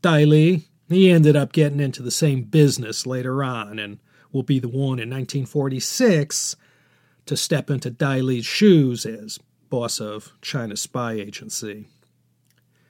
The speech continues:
Thanks to a number of balls that took a lucky bounce for Dai Li,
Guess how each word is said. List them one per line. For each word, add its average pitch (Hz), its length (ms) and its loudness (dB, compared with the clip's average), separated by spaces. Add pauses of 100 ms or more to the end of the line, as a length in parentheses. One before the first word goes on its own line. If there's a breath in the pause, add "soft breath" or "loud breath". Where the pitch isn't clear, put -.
(480)
Thanks 233 220 -2
to 233 140 6
a 196 60 8
number 208 340 2
of 110 220 -6
balls 131 580 4
that 127 140 -4
took 160 160 -8
a 131 40 -4
lucky 127 400 -2
bounce 139 500 -2
for 113 140 -6
Dai 135 340 -2
Li, 117 500 -4